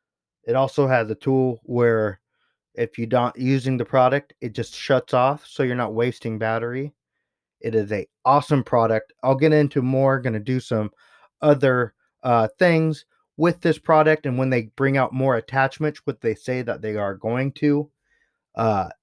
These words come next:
it's gonna be a lot of fun to be with this company, Dip Devices. Go to dip devices dot com. If you get anything, put in the discount code Cadillac, C A D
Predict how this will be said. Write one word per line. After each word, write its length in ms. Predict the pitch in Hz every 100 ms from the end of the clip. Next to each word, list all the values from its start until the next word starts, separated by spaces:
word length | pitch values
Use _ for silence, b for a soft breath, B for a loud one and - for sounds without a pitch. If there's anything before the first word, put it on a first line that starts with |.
| -
it's 140 | 117
gonna 200 | - 123
be 120 | 113
a 100 | 107
lot 180 | 107 127
of 120 | 123
fun 200 | 131 123
to 60 | 113
be 340 | 110 107 98 _ _ _ _
with 260 | 127 147 -
this 200 | 143 -
company, 560 | 131 120 123 123 117 -
Dip 220 | 143 139
Devices. 720 | - 113 123 117 - 120 113 - _ _ _ _
Go 80 | 151
to 100 | 151
dip 280 | 123 151 -
devices 420 | 135 139 135 123
dot 240 | 127 117
com. 440 | - 135 135 135 135 _ _ _ _ _ _ _ _ _ -
If 160 | 120
you 80 | 156
get 220 | 143 180 175
anything, 480 | 170 160 - 120 107
put 180 | 143 147
in 100 | 147
the 240 | 139 131 - _
discount 460 | - 143 - 135 -
code 380 | 135 127 - -
Cadillac, 640 | 151 143 143 139 135 - -
C 260 | - 151
A 160 | 131 120
D 320 | 107 139 135